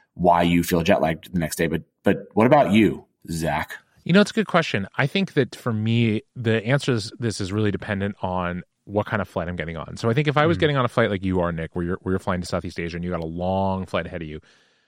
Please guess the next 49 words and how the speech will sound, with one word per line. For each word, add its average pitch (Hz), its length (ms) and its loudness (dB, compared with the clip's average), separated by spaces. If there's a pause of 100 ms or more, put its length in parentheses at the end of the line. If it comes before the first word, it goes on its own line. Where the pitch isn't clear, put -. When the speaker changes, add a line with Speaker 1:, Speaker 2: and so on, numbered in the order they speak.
(260)
Speaker 2:
then 151 140 4
to 156 120 2
me, 175 440 4
the, 127 260 2
the 123 100 0
key 160 300 0
is 131 160 4
you 117 60 -2
sort 120 200 2
of, 101 220 4
I 110 60 0
think 127 140 2
it's 117 120 0
definitely 123 400 4
important 120 380 0
to 110 80 0
have, 95 440 0
like, 107 220 -2
I 127 80 4
like 151 140 6
to 127 60 2
have 123 120 4
a 95 60 -2
drink 104 240 2
in 104 80 2
me 95 120 2
when 87 180 0
I 80 40 -2
get 82 160 -4
on 95 160 2
the 107 80 2
plane. 127 500 0
I'm 107 180 4
not, 110 220 4 (240)
like, - 200 -4 (160)
a 92 120 -2
super 156 600 2
n-, 165 240 2
nervous 165 400 4
flyer, 156 380 6
but 101 180 -2
it's 113 120 -8
not 127 160 4
my 92 140 -2
favorite 87 460 -8
thing 160 140 -2
in 170 60 2
the 175 60 2
world. 185 420 6